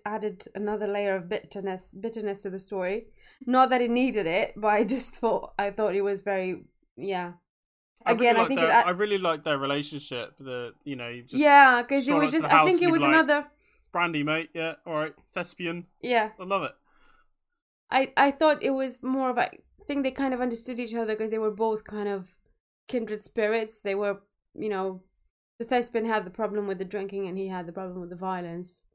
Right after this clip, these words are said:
Speaker 1: And they were both kind of past their peak, so to speak.
Speaker 2: Yeah.
Speaker 1: Um, I thought, yeah, I, th-, I just, it's, it's one of those really great film noirs that are not really film noir. They just, there's a bit more layer to it,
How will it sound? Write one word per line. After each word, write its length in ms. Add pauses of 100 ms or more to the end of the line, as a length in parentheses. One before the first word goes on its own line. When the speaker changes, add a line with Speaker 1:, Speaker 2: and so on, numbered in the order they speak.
(720)
Speaker 1:
And 300
they 60
were 120
both 320
kind 200
of 100
past 320
their 140 (220)
peak, 500 (260)
so 180
to 80
speak. 520 (260)
Speaker 2:
Yeah. 420 (300)
Speaker 1:
Um, 640
I 140
thought, 240
yeah, 220
I, 60
th-, 180
I 80
just, 360
it's, 320
it's 200
one 100
of 100
those 240
really 280
great 360
film 200
noirs 300
that 120
are 140
not 240
really 200
film 320
noir. 380
They 160
just, 320
there's 220
a 40
bit 160
more 200
layer 240
to 160
it, 180